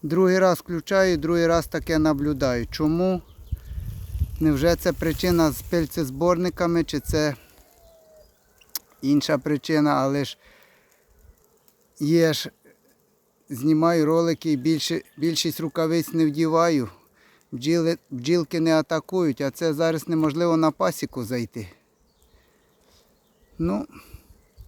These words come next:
якщо так буде, то прийдеться відмовлятися від збору пилку. А ні, то я включив їх з обіду, можливо, треба включати зранку. Але я знаю, що є такі, що включають на цілий день.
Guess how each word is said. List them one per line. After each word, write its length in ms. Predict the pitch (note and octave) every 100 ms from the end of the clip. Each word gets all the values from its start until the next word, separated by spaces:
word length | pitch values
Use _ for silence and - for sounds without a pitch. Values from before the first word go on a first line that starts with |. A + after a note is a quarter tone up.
| - _ _ _ _
якщо 320 | D3+ C3+ - E3
так 240 | F3+ F3
буде, 420 | D3+ E3+ D#3 E3
то 140 | D#3+ D3
прийдеться 500 | D3+ C#3 D3+ - D#3+
відмовлятися 640 | D3 D#3 D3 D3 - D#3+
від 120 | C#3+
збору 360 | B2 C#3+ C#3+ B2+
пилку. 460 | - C3+ - C#3 A2 G2 _ _ _ _ _ _ _ D#5 - _ _ _ _ - - _ _ _
А 80 | C#3+
ні, 180 | D#3+ E3+
то 280 | F#3 D#3 B2+ _ _ _ _ _ - -
я 220 | C#3+ F3+
включив 560 | G3+ - F#3 - G3 G3
їх 280 | F#3 F3+ - -
з 180 | D#3 C#3+
обіду, 460 | F3 D3+ E3+ C3
можливо, 460 | C3 C3+ B2+ F#3 F#3+
треба 200 | F3+ F3
включати 600 | D#3+ E3 C#3+ E3+ D#3+ E3
зранку. 680 | B2 D3 D3 B2+ A2+ B2 G#2 G2+ _ _ _ _ _ _ _ _ _ _
Але 280 | - C#3+ D#3
я 200 | D#3 F3
знаю, 340 | D3 F3 F#3 E3
що 160 | -
є 200 | E3+ E3+
такі, 280 | D#3 D#3 E3+
що 120 | F3
включають 540 | D#3 E3 D3+ F3 E3+ E3
на 140 | E3
цілий 360 | - F#3 F3 F3
день. 340 | G3 F#3 A#2+